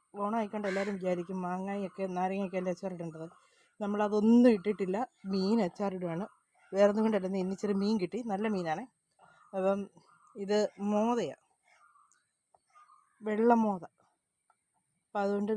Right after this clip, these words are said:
ഇത് അച്ചാറിടാൻ നല്ല ടേസ്റ്റാണ്. അപ്പം അതെല്ലാം ഒന്ന് പീസാക്കി എല്ലാം ഒന്ന് എടുത്തുകൊണ്ടിരിക്കുവാണ്. ഇതെല്ലാം ഒന്ന് ഇനി പീസാക്കി എടുത്തേച്ച്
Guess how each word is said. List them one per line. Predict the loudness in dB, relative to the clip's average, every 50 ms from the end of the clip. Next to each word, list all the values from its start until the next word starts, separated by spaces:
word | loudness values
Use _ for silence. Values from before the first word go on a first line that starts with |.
| -4 -4
ഇത് | -2 0 0
അച്ചാറിടാൻ | 0 0 -2 -2 -2 -2 -2 0 0 0
നല്ല | -2 -2 -4 -6 -8 -8
ടേസ്റ്റാണ്. | -10 -12 -12 -12 -14 -14 -14 -14 -14 -14 -18 -20 -20 _ _ _ _ _ _ _ _ _ _ _ _ _ _ _ _ _ _ _ _ _ _ _ _
അപ്പം | _ _ -6 -4
അതെല്ലാം | -2 -2 -2 -2 -4 -4
ഒന്ന് | -4 -6 -10 -12
പീസാക്കി | -12 -12 -12 -12 -12 -14 -14 -14 -20 -20 -20 _ _ _ _ _ -20 -20 -20 _ _ _ _ _ _ _ _ _ _ _ _ _ _ _ -10
എല്ലാം | -6 -4 -4 -4 -4
ഒന്ന് | -6 -6 -6 -8
എടുത്തുകൊണ്ടിരിക്കുവാണ്. | -8 -8 -8 -8 -8 -8 -8 -8 -10 -12 -12 -10 -10 -10 -8 -8 -8 -10 -10 -12 _ _
ഇതെല്ലാം | -10 -8 -6 -4 -4 -4 -2
ഒന്ന് | -2 -4 -4
ഇനി | -6 -6 -10 _ _ _ _ _ _ _ -14
പീസാക്കി | -12 -12 -12 -10 -8 -10 -10 -8 -8 -10 -10
എടുത്തേച്ച് | -10 -10 -12 -14 -14 -12 -14